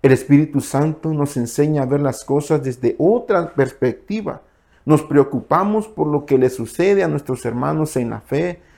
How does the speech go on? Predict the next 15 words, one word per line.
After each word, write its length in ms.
y 140
también 480
a 80
nuestro 400
prójimo, 640
y 100
los 260
amamos 680
como 260
a 60
nosotros 580
mismos. 460
Entonces, 680
en 140
conclusión, 840